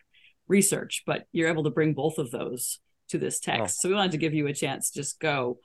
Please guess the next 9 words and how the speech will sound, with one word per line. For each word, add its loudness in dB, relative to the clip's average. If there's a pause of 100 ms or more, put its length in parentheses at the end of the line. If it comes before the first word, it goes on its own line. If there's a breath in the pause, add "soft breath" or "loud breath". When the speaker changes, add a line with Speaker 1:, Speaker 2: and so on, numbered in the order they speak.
(440 soft breath)
Speaker 1:
line 0
by -2
line 2
through 0
the -2
poem. -2 (360 loud breath)
So -2
you're, 6
you're 4